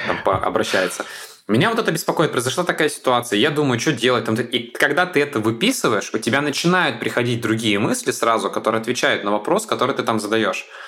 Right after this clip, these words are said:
То есть "Я не знаю, что делать, а может быть вот так, а что если вот так? Ой, какая интересная мысль". Все, и ты пошел, пошел, пошел. Это на самом деле отдаленно похоже на то, что происходит с терапевтом, просто без супервизии получается такой, а, профессиональной.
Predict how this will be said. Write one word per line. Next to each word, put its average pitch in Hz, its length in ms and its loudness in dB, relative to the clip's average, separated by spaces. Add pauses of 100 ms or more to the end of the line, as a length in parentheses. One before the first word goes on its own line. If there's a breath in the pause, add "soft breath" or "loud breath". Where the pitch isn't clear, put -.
(120)
То - 60 -4
есть 101 100 0
"Я 165 100 2
не 190 80 2
знаю, 143 240 2
что - 180 -2
делать, 107 380 0
а 107 40 4
может 135 240 2
быть 127 140 -2
вот - 160 0
так, 220 220 0
а 123 40 0
что - 180 -2
если 175 240 0
вот 113 200 0
так? 101 180 0
Ой, 120 160 2
какая 180 240 2
интересная 139 520 0
мысль". 113 320 0 (380 loud breath)
Все, 139 200 2
и 127 100 2
ты 220 140 2
пошел, 175 300 0
пошел, 147 280 0
пошел. 202 400 0
Это 147 180 0
на 139 100 0
самом 170 200 2
деле 123 280 0 (120)
отдаленно 143 540 2
похоже 143 360 0
на 110 60 -2
то, - 120 0
что - 160 -8
происходит - 360 -2
с - 20 -16
терапевтом, 95 500 -2
просто - 440 -2 (460 loud breath)
без 107 480 0
супервизии 92 640 -2
получается - 580 -6
такой, 87 480 -4
а, 90 220 -4
профессиональной. - 520 -4